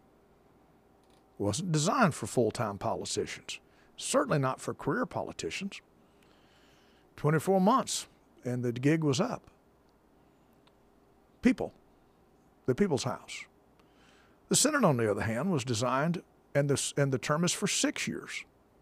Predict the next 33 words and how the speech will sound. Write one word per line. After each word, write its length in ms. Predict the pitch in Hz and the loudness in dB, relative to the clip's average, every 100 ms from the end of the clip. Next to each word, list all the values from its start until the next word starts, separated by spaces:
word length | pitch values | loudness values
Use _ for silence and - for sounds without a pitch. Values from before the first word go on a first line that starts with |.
| _ _ _ _ _ _ _ _ _ _ _ _ - | _ _ _ _ _ _ _ _ _ _ _ _ -6
The 100 | 113 | -2
House 560 | - 156 214 - - - _ _ | 0 2 2 0 -4 -12 _ _
is 140 | 131 117 | -4 -2
based 360 | 123 151 - | 0 0 0
on 140 | 160 143 | 0 0
the 60 | |
number 320 | 127 143 147 143 | 0 0 2 0
of 60 | |
the 60 | 135 | 0
population 720 | - 139 147 139 208 - 131 | -2 -2 0 0 0 0 -2
of 100 | 113 | -2
your 120 | 117 | -4
state. 440 | - 196 185 - - _ _ _ - - _ - | -2 2 0 0 -12 _ _ _ -20 -20 _ -2
The 120 | 120 | 0
Senate, 500 | - 214 240 139 - _ _ | 4 6 6 4 -2 _ _
all 260 | 127 160 185 | 2 4 4
states 400 | - 185 185 185 | 2 2 2 0
are 80 | |
equal. 380 | 202 185 - 85 - - - - | 2 2 2 -4 -6 -20 -20 -6
Wyoming, 600 | 117 123 139 180 214 220 208 _ _ _ | 0 4 6 6 6 4 2 _ _ _
they 80 | - | -2
only 160 | 170 175 | 2 4
have 180 | 131 101 | 2 0
one 340 | 98 165 277 | 0 0 2
congressman 540 | 254 262 185 - - - _ _ _ _ _ _ _ - | 0 0 -2 -6 -10 -20 _ _ _ _ _ _ _ -14
because 300 | - 135 135 | -4 -2 -2
of 60 | |
population. 640 | 135 160 160 160 170 - - _ _ _ _ _ _ _ _ - | -2 0 2 2 2 0 -8 _ _ _ _ _ _ _ _ -8
But 120 | 110 | -2
they 60 | 143 | 0
have 140 | 120 | 2
two 140 | - | 2
senators, 560 | 269 226 170 - - - | 4 4 2 -2 -10 -14